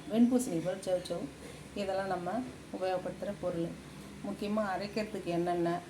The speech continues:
அப்படின்றது இதில் வச்சுருக்கேன். துவரம்பருப்பு ஊற வச்சு,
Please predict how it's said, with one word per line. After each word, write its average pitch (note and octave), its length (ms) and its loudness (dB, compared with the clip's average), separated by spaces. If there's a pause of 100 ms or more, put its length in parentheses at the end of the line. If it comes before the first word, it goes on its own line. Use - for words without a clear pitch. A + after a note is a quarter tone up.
(200)
அப்படின்றது E3+ 500 -2 (400)
இதில் F3 220 0
வச்சுருக்கேன். E3+ 420 -4 (420)
துவரம்பருப்பு G#3+ 600 6 (480)
ஊற A#3+ 100 6 (120)
வச்சு, E3+ 260 0